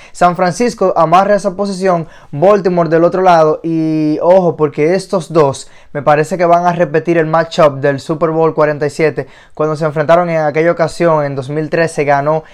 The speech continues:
el conjunto de los Ravens de Baltimore. Entonces, además de esos dos partidos, que Miami se vio muy mal,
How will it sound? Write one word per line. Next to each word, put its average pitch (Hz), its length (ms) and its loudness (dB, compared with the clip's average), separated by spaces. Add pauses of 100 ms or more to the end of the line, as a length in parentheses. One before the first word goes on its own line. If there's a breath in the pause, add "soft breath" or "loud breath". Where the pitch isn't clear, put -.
(160 loud breath)
el 143 180 -2
conjunto 156 420 -2
de 156 60 2
los 139 160 -2
Ravens 151 400 0
de 139 80 -4
Baltimore. 127 640 -4 (320 loud breath)
Entonces, 175 880 2
además 165 640 0 (300)
de 156 720 2
esos 196 280 -2
dos 202 220 0
partidos, 143 640 -2 (300 soft breath)
que 156 220 0
Miami 156 480 -2
se - 180 -8
vio 147 140 -4
muy 139 180 -6
mal, 117 400 -12